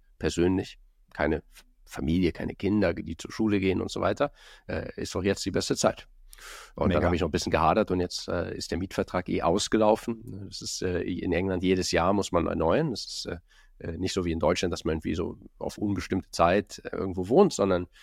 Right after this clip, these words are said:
Speaker 1: äh, wenn ich nichts mache, dann bin ich raus. Einmal im Jahr in meiner Wohnung,
Speaker 2: Hm.
Speaker 1: äh, in London. Also es, man muss wirklich aktiv eine Unterschrift leisten,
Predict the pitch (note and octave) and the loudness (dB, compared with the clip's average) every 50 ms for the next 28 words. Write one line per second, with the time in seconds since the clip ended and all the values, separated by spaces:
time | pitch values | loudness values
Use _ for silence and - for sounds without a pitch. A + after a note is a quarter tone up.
0 | - _ - F#2 F#2+ F#2 F2+ F#2 - G2+ G2+ G2 G2 - G2+ G2+ A2+ E3+ G#3 - | -20 _ -8 -4 -2 -2 -2 -2 -2 -2 0 0 -2 -2 2 4 6 6 6 4
1 | - - - G#2+ G#2 C#3 D3 - F#3+ F#3+ F3 D#3+ - - - - _ - G#2+ A2+ | 0 -4 2 4 4 4 4 2 -2 -4 -4 -6 -12 -20 -20 -8 _ 0 0 0
2 | A#2 A2+ A#2+ B2 B2 A2 F2+ E2 - - - - - - - - - - - _ | 0 0 0 -2 0 2 2 2 2 0 -4 -10 -14 -18 -20 -20 -20 -20 -20 _
3 | - - - - _ _ - E2 D2 D2 C#2+ D#2 D#2+ - - - - - D#2 C#2+ | -20 -20 -20 -20 _ _ -4 -2 0 0 0 -2 -4 -6 -10 -10 -8 -4 -4 -2
4 | C2+ D2 - - - - - - - - - - - - - - - - _ - | -2 -2 -4 -6 -8 -10 -12 -12 -16 -20 -20 -20 -20 -20 -20 -20 -20 -16 _ -2
5 | A#2+ A2 G#2+ - F2+ E2 D2 D2 D2 D2 - - - - - - E2+ F2+ E2 - | 0 0 2 2 0 0 -2 -2 -2 -4 -6 -8 -8 -6 -4 -4 -4 -4 -6 -6
6 | - - - F2+ F#2 G2+ G2 - G2 - G2+ - - - G#2+ - - - - - | -4 -2 -2 -2 -2 -2 -2 -4 -4 -6 -6 -2 2 2 2 2 2 -4 -8 -4
7 | - B2+ C#3 C3+ - A2+ G#2 A2+ A2+ A2 G2+ - - G2 - - - - F#2 G#2+ | -2 -2 0 0 0 0 0 2 2 0 0 -2 -4 -8 -8 -2 2 2 2 4
8 | A#2+ - - - - A#2+ A2+ | 2 0 -2 -4 -4 -4 -4